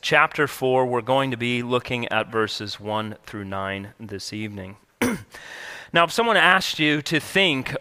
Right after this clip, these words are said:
of a great leader, who would come to mind? And if you were asked to explain your reasoning as to why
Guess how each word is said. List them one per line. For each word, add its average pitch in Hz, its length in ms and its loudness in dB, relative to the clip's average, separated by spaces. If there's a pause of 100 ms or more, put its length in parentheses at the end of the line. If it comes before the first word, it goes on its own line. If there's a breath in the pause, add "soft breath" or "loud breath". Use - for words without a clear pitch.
of 135 580 4
a 135 160 2
great 143 400 2
leader, 139 640 2 (1040)
who 147 140 0
would 180 180 2
come 147 240 4
to 147 140 -4
mind? 143 340 4 (1600 loud breath)
And 175 140 4
if 196 100 0
you 226 80 6
were 208 140 6
asked 202 320 6
to 202 80 2
explain 190 460 4
your 170 120 4
reasoning 156 600 4
as 147 200 6
to 165 100 2
why 175 440 4